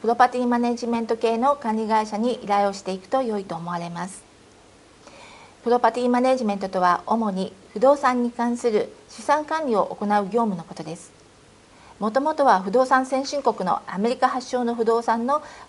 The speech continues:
管理方法の考え方ですが、現在、プロパティマネジメント型、ピーエムとも言いますが、アパートの経営のプロがオーナーの代理として、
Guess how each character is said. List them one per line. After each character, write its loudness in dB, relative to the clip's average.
管 2
理 2
方 6
法 0
の -4
考 -2
え -6
方 -4
で -8
す -14
が、 -2
現 4
在、 2
プ 2
ロ 4
パ 2
テ -2
ィ 2
マ 2
ネ 0
ジ -2
メ -2
ン -6
ト -4
型、 6
ピ -6
ー 0
エ 2
ム -2
と 0
も 0
言 -4
い -2
ま -4
す -8
が、 0
ア -4
パ 8
ー 4
ト -4
の -4
経 -4
営 2
の 0
プ -4
ロ 0
が -6
オ 8
ー 4
ナ 4
ー 2
の 0
代 0
理 -4
と 2
し -8
て、 -2